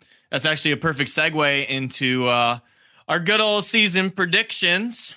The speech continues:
Uh, do you wanna kinda just go down the line? Do you wanna hit some things, uh,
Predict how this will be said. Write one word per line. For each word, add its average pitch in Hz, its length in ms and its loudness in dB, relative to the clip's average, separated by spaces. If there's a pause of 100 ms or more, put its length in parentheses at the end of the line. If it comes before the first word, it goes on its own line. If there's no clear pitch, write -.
(600)
Uh, 165 380 2
do 147 160 -6
you 196 100 0
wanna 196 300 0
kinda 190 320 0
just 151 280 -8
go 170 240 2
down 160 340 0
the 127 100 -2
line? 208 480 0
Do 160 60 -6
you 156 100 -2
wanna 131 340 -2 (880)
hit 214 240 -2
some 190 220 -2
things, 190 840 0
uh, 131 480 0